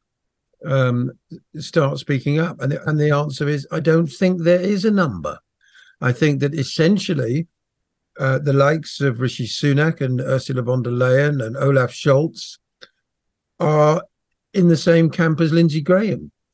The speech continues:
who said there's no, you know, there are no innocent Palestinians. I mean, that is effectively their position. They might talk a little bit about humanitarian pauses, which is itself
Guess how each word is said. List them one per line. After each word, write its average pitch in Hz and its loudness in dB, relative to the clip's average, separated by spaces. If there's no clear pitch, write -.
who 135 2
said 127 0
there's 123 2
no, 123 2
you 160 0
know, 127 4
there 123 2
are 123 2
no 127 4
innocent 123 -2
Palestinians. 127 0
I - 4
mean, 147 4
that 170 2
is 160 4
effectively 151 0
their 143 2
position. 139 -4
They 127 -2
might 147 0
talk 160 2
a 151 -2
little 143 0
bit 135 2
about 135 0
humanitarian 127 0
pauses, 113 -4
which 117 -16
is 123 -8
itself 135 -4